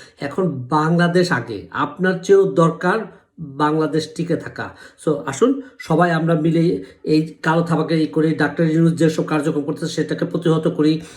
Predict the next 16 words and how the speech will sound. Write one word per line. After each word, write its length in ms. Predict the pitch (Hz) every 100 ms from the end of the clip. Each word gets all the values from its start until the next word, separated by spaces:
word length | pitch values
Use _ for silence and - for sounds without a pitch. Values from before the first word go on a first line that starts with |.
| - - - _
আপনারা 420 | 139 - - 170
আপনাদের 440 | 180 175 - 165 170
ভয়েস 500 | 135 151 160 165 160
হোক, 280 | 160 156 - - _ -
Facebook-এ 540 | 180 175 - 175 175
হোক, 360 | 170 165 170 165 - _
যে 180 | 151 196
কোনোভাবে 560 | 190 185 196 175 175 175
প্রচার 300 | 175 175 165
চালায় 320 | 170 160 156
যান, 260 | 151 135 - - - _ 151
বাংলাদেশ 680 | 135 160 170 170 165 170 -
ইনশাল্লাহ 400 | 165 170 165 151
আপনাদের 340 | 165 151 156
দ্বারাই 240 | 156 147
জিতবে। 560 | 131 139 123 120 104